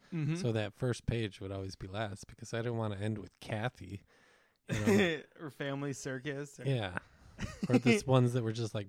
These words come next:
Speaker 2: mediocre.
Speaker 1: Mm-hmm.
Speaker 2: I'd read the other ones first, then shoot back to the first page with Garfield and, uh, Calvin.
Speaker 1: That's what I would do. I never had Calvin and Hobbes in my newspapers.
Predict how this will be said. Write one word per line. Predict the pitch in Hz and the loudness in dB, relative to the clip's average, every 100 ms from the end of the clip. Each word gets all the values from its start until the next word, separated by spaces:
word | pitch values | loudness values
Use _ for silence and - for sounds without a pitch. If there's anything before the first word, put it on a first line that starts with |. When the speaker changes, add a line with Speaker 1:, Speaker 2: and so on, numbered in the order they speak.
| 107 | -4
Speaker 2:
mediocre. | 120 110 107 101 104 - 113 117 - - | -4 -2 -2 -2 -4 -6 -6 -6 -10 -12
Speaker 1:
Mm-hmm. | 147 131 131 - | -8 -6 -8 -10
Speaker 2:
I'd | 117 113 | -8 -4
read | 110 110 - _ _ - | -4 -4 -10 _ _ -8
the | 110 | -6
other | 110 110 | -4 -2
ones | 104 104 | -2 -4
first, | - 120 110 - | -8 -8 -6 -8
then | 98 98 | -8 -8
shoot | - 143 123 | -8 -6 -4
back | 113 110 | -4 -6
to | - | -10
the | 107 | -12
first | - 113 - | -8 -8 -4
page | - 117 110 - | -2 -2 -4 -10
with | 98 | -14
Garfield | - 104 - 110 101 | -6 -4 -4 -6 -6
and, | 104 98 101 | -4 -4 -4
uh, | 98 98 - | -4 -6 -6
Calvin. | - 110 104 - - | -8 -6 -6 -8 -8
Speaker 1:
That's | 151 | -6
what | 151 | -4
I | 131 131 | -2 -2
would | 127 | -4
do. | 120 117 120 _ _ - | -8 -12 -16 _ _ -6
I | 165 | 0
never | 214 262 | 2 2
had | 254 202 | 0 0
Calvin | 180 185 | 0 2
and | 180 160 | 0 -2
Hobbes | - 143 | -6 -10
in | 143 | -10
my | 156 | -10
newspapers. | 170 165 - 185 190 208 | -8 -8 -6 -6 -6 -10